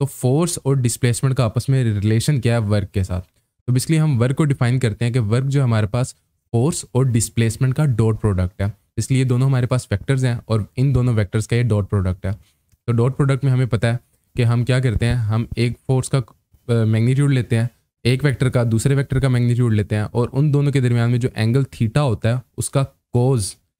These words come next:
ले लेते हैं। ठीक हो गया? तो अब यहाँ पे अगर आप देखो, अगर हम प्लॉट करें, अगर हम देखें कि यहाँ पे एंगल ज़्यादा है, तो cos of theta की वैल्यू ज़्यादा, यानी कि उसको कम हो रही है। ठीक है,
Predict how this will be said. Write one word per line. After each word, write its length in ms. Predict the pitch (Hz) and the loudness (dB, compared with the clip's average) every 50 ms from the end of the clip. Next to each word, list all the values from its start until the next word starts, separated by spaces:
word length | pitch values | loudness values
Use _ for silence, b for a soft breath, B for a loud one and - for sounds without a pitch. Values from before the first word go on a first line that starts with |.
| _ _ 107 | _ _ -2
ले 120 | 107 101 | 0 0
लेते 220 | 92 87 - - | 0 -2 -4 -4
हैं। 100 | 92 98 - | -6 -4 -4
ठीक 120 | - 156 156 | -4 -2 0
हो 100 | 160 127 | 0 0
गया? 120 | 123 135 - _ _ _ _ _ _ _ _ _ | -2 -4 -6 _ _ _ _ _ _ _ _ _
तो 60 | 123 127 | -2 0
अब 120 | 135 135 | 0 2
यहाँ 220 | 131 135 139 143 | 2 2 2 0
पे 100 | 139 165 | 0 0
अगर 180 | 160 143 156 147 | 0 2 2 2
आप 80 | 143 127 | 0 0
देखो, 340 | 113 110 98 - 120 113 117 - _ _ _ _ _ _ _ _ _ _ _ _ _ _ _ _ _ _ _ _ _ _ _ _ _ _ _ _ _ 123 | 0 -2 -2 -2 -2 -4 -4 -6 _ _ _ _ _ _ _ _ _ _ _ _ _ _ _ _ _ _ _ _ _ _ _ _ _ _ _ _ _ 0
अगर 120 | 123 120 | 0 2
हम 220 | 123 123 123 123 117 - - _ _ _ | 2 2 0 0 -2 -6 -12 _ _ _
प्लॉट 260 | 123 120 117 123 131 | 0 0 0 0 0
करें, 260 | - 123 110 113 123 - - _ _ _ _ _ _ _ _ _ _ _ _ | 0 0 0 0 -2 -4 -6 _ _ _ _ _ _ _ _ _ _ _ _
अगर 120 | 135 143 147 | -2 0 0
हम 140 | 156 156 147 | 2 2 2
देखें 280 | 143 135 - 160 156 | 0 0 0 0 2
कि 60 | 156 | 2
यहाँ 320 | 160 131 123 123 127 131 - | 2 2 2 2 0 0 0
पे 200 | 156 151 151 151 - _ _ _ _ _ _ _ _ _ _ _ 120 | 0 0 0 -2 -4 _ _ _ _ _ _ _ _ _ _ _ 0
एंगल 260 | 120 127 143 156 156 | 0 2 2 2 2
ज़्यादा 360 | 127 123 113 117 123 135 143 | 2 2 2 2 0 0 0
है, 140 | 143 131 - - _ - | -2 -4 -6 -8 _ -2
तो 220 | 135 147 151 - _ _ 120 | -2 -2 -2 -4 _ _ 0
cos 160 | 117 117 127 | 0 2 0
of 80 | 139 127 | -2 -2
theta 320 | - - 123 104 127 127 | -2 -4 -2 0 0 0
की 100 | 123 135 | 0 0
वैल्यू 420 | 120 113 104 107 107 127 160 156 - _ _ _ _ _ - | 0 0 2 2 2 0 0 -2 -6 _ _ _ _ _ -8
ज़्यादा, 560 | 107 107 117 110 107 110 110 117 110 104 98 - _ - | -2 0 0 0 2 2 0 0 0 -2 -4 -8 _ -4
यानी 220 | 113 113 117 117 107 | -2 0 0 0 0
कि 60 | 123 | 0
उसको 400 | 110 - - 131 127 - - _ _ _ - | -2 0 -2 -2 -2 -4 -6 _ _ _ -2
कम 160 | 143 143 143 | 0 2 2
हो 180 | 135 110 98 | 2 2 0
रही 120 | 98 95 90 | 0 0 0
है। 120 | 104 104 | -2 -2
ठीक 220 | 95 - 117 113 | -2 -4 -2 -2
है, 60 | 139 | -2